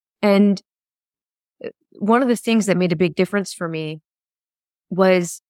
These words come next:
learning how to meet myself with that feminine nurturance. And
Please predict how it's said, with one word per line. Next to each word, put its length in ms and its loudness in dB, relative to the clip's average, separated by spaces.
learning 300 4
how 120 2
to 80 0
meet 200 -6
myself 460 -6
with 100 -10
that 160 -8
feminine 400 -8
nurturance. 720 -6
And 500 2